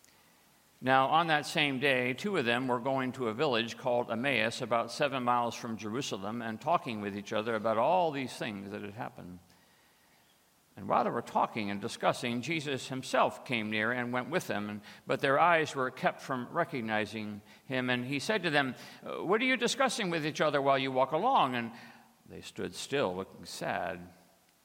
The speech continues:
And then one of them, whose name was Cleopas, answered him, "Are, are you the only stranger in Jerusalem who does not know the things that have taken place there in these days?" And he asked them, "What things?" And they replied,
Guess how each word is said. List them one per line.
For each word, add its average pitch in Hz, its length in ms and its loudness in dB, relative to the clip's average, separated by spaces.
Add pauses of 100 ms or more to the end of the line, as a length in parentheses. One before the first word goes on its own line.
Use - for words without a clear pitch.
(380)
And 123 100 -2
then 127 140 2
one 143 120 2
of 135 80 2
them, 127 200 4
whose 117 240 -2
name 127 180 0
was 107 160 -6
Cleopas, 127 460 0
answered 123 300 -2
him, 123 200 -2 (560)
"Are, 98 160 0 (240)
are 95 60 -8
you 104 180 -4
the 117 140 2
only 202 240 2
stranger 247 480 -4
in 220 80 -4
Jerusalem 240 500 -2
who 170 80 -2
does 147 180 -4
not 131 220 2
know 160 220 4
the 233 100 0
things 226 320 -4
that 202 60 -6
have 208 160 -2
taken 202 240 -2
place 220 300 -2
there 214 180 2
in 180 100 0
these 156 220 -2
days?" - 500 -2 (760)
And 95 140 -12
he 85 80 -12
asked 82 240 -10
them, 95 160 -14
"What 87 140 -10
things?" 208 360 -10 (1300)
And 101 140 -6
they 98 80 -2
replied, 98 540 -2